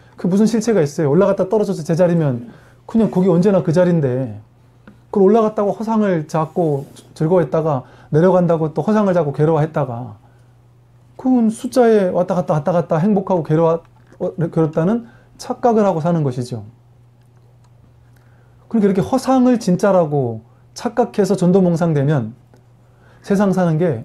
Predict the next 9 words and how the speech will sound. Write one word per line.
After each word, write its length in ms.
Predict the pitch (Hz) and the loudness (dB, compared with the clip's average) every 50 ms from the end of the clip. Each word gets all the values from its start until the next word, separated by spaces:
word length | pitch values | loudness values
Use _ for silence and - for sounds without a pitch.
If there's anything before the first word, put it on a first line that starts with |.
| - - | -8 -4
너무나도 680 | 147 143 160 180 196 202 202 202 208 202 196 190 196 | -2 0 0 0 0 0 0 0 0 0 0 0 -2
힘들고 540 | 190 - 220 214 190 208 190 190 185 185 175 | -2 0 0 0 2 2 0 0 0 -2 -2
지치고 720 | 175 - 180 180 - - 196 175 170 190 196 202 214 233 - | -2 -4 -4 -4 -4 -4 -2 0 0 2 2 0 0 -2 -8
투쟁 360 | - - - 214 247 233 214 | -10 -8 -4 -2 0 2 2
상태, 400 | 208 208 190 175 - - 139 - - - - - _ _ _ _ _ _ - - - | 0 0 -2 -4 -4 -6 -8 -8 -10 -16 -20 -20 _ _ _ _ _ _ -20 -12 -4
내가 500 | - 143 160 180 185 208 208 202 196 196 | 0 2 2 4 4 4 4 4 4 2
원하는 720 | 180 139 127 135 156 170 175 180 180 180 185 202 214 208 | 2 2 2 2 2 2 2 2 2 2 2 2 0 -2
추구하는 600 | 208 - - - 220 240 233 208 220 220 208 202 190 | -2 -6 -12 -6 -2 0 0 2 2 2 2 2 2
바를 440 | 196 180 175 190 214 165 123 113 | 2 2 2 2 2 0 0 -4